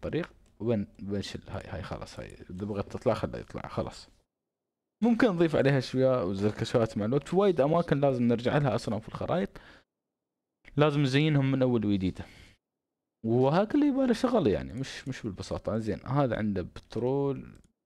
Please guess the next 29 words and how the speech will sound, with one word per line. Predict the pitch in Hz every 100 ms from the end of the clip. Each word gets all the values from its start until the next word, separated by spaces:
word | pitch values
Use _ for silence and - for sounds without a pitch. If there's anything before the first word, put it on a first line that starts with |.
| _
بتروليوم | 113 110 95 90
ستاف، | - - 151 -
عندك | 69 67 - - - - -
بلاستيك، | 120 135 - - -
عندك | 60 -
كل | - -
شيء. | - - - _ _ _ _ _ _ _ _ _ _ _ -
زين. | 85 82 - - - _ _ _ _ _ _
كل | 101
شيء | 95 95
موجود، | 90 87 120 196 214 165
هذا | 160
بعد | 120 - -
كل | -
شيء | - -
عنده، | 143 143
بس | 123 -
انيمال | 104 101 -
برودكتس، | - - 110 113 - - - - - - -
بتيلن | 113 120 131 92 62
عنده | 55 65
انيمال | 65 64
برودكتس، | - - 92 - -
بيون. | 110 78 - _ _ _ _ _ _ _ _ _ _ _ - - - - _
بيجيبوا | 110 113 123 127
له | 107
كل | -
شيء | 95 -
عادي. | 71 73